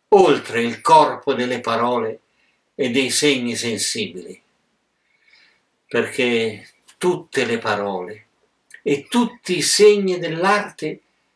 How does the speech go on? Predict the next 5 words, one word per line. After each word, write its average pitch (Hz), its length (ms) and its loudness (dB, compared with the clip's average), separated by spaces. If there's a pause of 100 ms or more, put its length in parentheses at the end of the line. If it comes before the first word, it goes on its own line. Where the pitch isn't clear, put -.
(120)
scivolano 107 1120 -4 (220)
inesorabilmente 160 1600 -2 (640)
verso 147 540 0
un 139 180 -4
centro 175 640 -4